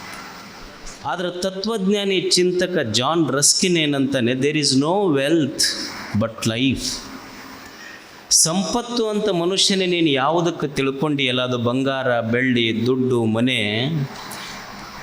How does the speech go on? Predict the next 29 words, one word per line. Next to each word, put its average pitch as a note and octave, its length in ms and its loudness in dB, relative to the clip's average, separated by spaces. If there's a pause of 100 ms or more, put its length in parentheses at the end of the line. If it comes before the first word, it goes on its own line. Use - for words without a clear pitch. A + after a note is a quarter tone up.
(200)
ಅದು D#3+ 180 0
ಮನೆ D#3+ 360 2
ಇರ್ಬೋದು, D#3 680 2 (180)
ಬಂಗಾರ D3+ 400 0
ಇರ್ಬೋದು, C#3+ 580 2
ಬೆಳ್ಳಿ D3 440 2
ಇರ್ಬೋದು, D3 580 2
ಹೊಲ C3 240 2
ಇರ್ಬೋದು, D3 960 0 (240)
ಈ E3+ 100 4
ಸಂಪತ್ತಿಗೆ F#3+ 920 2
ಬೆಲೆ E3 400 2
ಯಾವಾಗ F3+ 440 2
ಬರ್ತೈತೆ E3+ 520 0
ಅಂದ್ರೆ E3+ 240 0
ನಿನ್ನ E3+ 240 2 (140)
ದೇಹದೊಳಗೆ F3+ 580 2
ಜೀವ D3+ 440 2
ಇದ್ರೆ F#3+ 280 2
ಅಷ್ಟೇ G3 320 2
ಇದಕ್ಕೆ F#3 300 0
ಬೆಲೆ D#3+ 260 2
ಬರ್ತೈತಿ. D#3 640 0
ದೇಹದೊಳಗೆ E3 540 2
ಜೀವ F3+ 360 4
ಇದ್ರೆ F3 320 2
ಇದಕ್ಕೆ D#3+ 300 0
ಬೆಲೆ D3 420 2
ಇರುವುದಿಲ್ಲ. D#3 460 2